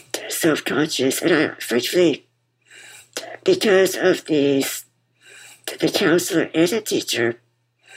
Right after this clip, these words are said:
I didn't think anybody else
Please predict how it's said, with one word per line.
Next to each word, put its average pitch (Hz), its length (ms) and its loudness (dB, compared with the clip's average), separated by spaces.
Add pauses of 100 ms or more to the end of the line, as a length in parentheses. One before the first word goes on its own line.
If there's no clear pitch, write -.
(540)
I 214 100 4
didn't 208 460 2
think 185 380 0
anybody 156 520 0
else - 580 -2